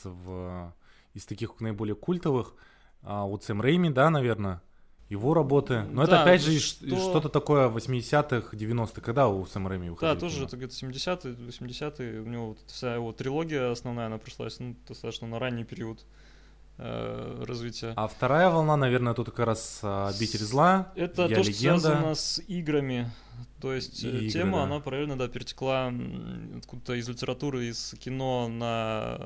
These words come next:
Speaker 2: игровую вот эту платформу. Там самый главный хит — это «Обитель зла», миллион частей уже вышло. Позже он опять же вернулся в кинематограф. Это всеми нами любимая Мила Йовович, боевики, тоже там сколько, семь-восемь уже частей,
Speaker 1: Мгм.
Speaker 2: очень много.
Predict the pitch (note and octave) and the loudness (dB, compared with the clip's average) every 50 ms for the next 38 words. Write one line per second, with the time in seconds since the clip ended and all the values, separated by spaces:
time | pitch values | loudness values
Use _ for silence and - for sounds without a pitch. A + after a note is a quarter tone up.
0 | - A#2+ A#2 A#2 G#2+ A2 G#2+ G2+ C#3 B2+ B2 C3 C3+ D3+ G3+ A#3 B3 A#3 G#3+ G3 | -10 -12 -12 -14 -14 -14 -14 -12 -8 -4 -2 0 0 0 0 -2 -2 -4 -6 -6
1 | - F3 E3 E3 - - C#3 C#3+ - - D#3 D#3 D3 C#3 C3+ C3 B2+ B2 B2 - | -8 -8 -10 -10 -8 -6 -6 -6 -4 -4 -2 -2 -2 -2 -4 -4 -6 -6 -6 -4
2 | B2 A#2+ A#2 A#2 A2+ G#2+ - - A#2+ A#2 A#2 A#2 A#2 A#2 B2 A2+ A2+ A#2 A#2 - | -4 -4 -4 -4 -6 -8 -8 -6 -6 -6 -4 -4 -4 -2 -2 -2 -2 -4 -8 -10
3 | - - A#2 A2+ - A#2 A2+ A2+ A2 B2 A#2+ B2+ B2 B2 A#2 B2 D3 D#3 E3+ F3+ | -12 -14 -12 -8 -6 -4 -4 -4 -4 -6 -6 -6 -6 -6 -4 -4 -2 -2 0 0
4 | F3 E3 D3 C3+ B2+ C3 B2+ B2+ B2 A#2 A#2 - - C3 - - A#2+ A#2 A2 G#2+ | -2 -4 -4 -4 -4 -4 -2 -2 -2 -2 -4 -6 -8 -10 -8 -6 -6 -6 -6 -8
5 | A#2 A#2+ D3 F3+ - - D#3 D3+ D3 - - - - - - - - C#3+ C3+ A#2+ | -8 -6 -6 -6 -6 -6 -6 -8 -8 -10 -16 -20 -20 -20 -14 -6 -2 -2 -2 0
6 | B2+ B2+ A#2+ A#2+ A2+ - - - - - - C#3 C3 B2+ B2+ A#2 A#2 A2+ A#2 A#2+ | 0 0 0 -2 -4 -6 -10 -20 -20 -14 -10 -6 -4 -2 -2 -2 -4 -6 -4 -4
7 | B2 A#2+ A2+ - - A2+ G#2+ - - A2+ A2+ A#2 - E3 F3 E3+ E3 C3+ C#3 - | -4 -4 -4 -6 -8 -12 -12 -12 -10 -8 -6 -4 -4 -4 -4 -2 -4 -4 -6 -6
8 | - - - A2+ A2 A2 G#2+ A2 G#2+ - - A#2 A2+ A2 A2 A2 A2 A2 G#2+ A#2 | -10 -12 -10 -8 -6 -6 -6 -6 -8 -10 -10 -10 -8 -8 -8 -8 -8 -8 -8 -8
9 | A#2 A#2 A#2 A#2+ A2+ A2 A2+ A2 A2+ A2+ A#2 C3+ D#3 E3 D#3+ D#3 C#3+ C#3+ - - | -8 -8 -8 -6 -6 -6 -6 -6 -4 -4 -2 -2 -2 -2 -2 -4 -6 -6 -8 -10
10 | - B2 A#2 A#2+ A#2 A2+ A2+ A2+ - - C3+ C#3+ C#3 B2+ - C3 B2 A#2 A#2 - | -12 -10 -10 -8 -6 -6 -8 -8 -8 -8 -8 -6 -6 -6 -6 -8 -8 -8 -8 -10
11 | A#2 A2+ A2 - - - A#2+ - - - C3 C3 C3 A#2+ C3 - - C3 B2 A#2 | -12 -14 -14 -14 -16 -18 -16 -14 -12 -10 -8 -8 -6 -6 -8 -8 -8 -10 -12 -12
12 | A2+ - - - - B2+ B2+ B2 A2 A2+ A2+ A2+ A2+ A2+ - A#2 A2+ A2+ A2 A2 | -12 -14 -16 -14 -14 -14 -10 -8 -8 -6 -6 -6 -6 -8 -8 -8 -8 -8 -6 -8
13 | A2 | -8